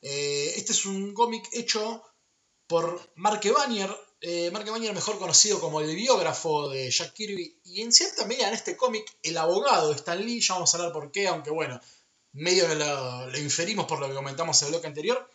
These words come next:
Steve Rude, Steve Rude, eh, un glorioso dibujante con ciertos problemas con mascotas y con los mapamundis,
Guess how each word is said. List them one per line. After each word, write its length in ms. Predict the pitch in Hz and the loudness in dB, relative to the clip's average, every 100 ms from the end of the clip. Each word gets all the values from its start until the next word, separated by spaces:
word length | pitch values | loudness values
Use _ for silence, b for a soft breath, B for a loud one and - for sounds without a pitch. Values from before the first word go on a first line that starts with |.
| b b b b b b - | b b b b b b 2
Steve 300 | - 311 302 | 4 4 0
Rude, 520 | 339 311 240 - 180 | -2 -2 -4 -6 -6
Steve 180 | - 226 | -4 -4
Rude, 300 | 226 240 170 | -4 -4 -2
eh, 100 | 160 | -4
un 600 | 170 180 175 156 131 127 | -4 -6 -6 -10 -14 -10
glorioso 460 | 147 165 233 - 160 | -4 0 6 4 4
dibujante 600 | 151 175 214 196 165 143 | -4 -2 -2 -2 -4 -4
con 220 | 143 139 | -6 6
ciertos 300 | - 185 170 | 6 6 -2
problemas 360 | 147 151 165 - | -6 -6 -6 -6
con 180 | 135 | -8
mascotas 640 | 135 - 170 160 160 139 - | -8 -8 -4 -2 2 2 0
y 140 | 127 | -8
con 180 | 120 131 | -8 -6
los 100 | 127 | -6
mapamundis, 760 | 135 147 180 214 190 226 - B | -6 -6 -4 -2 0 4 4 B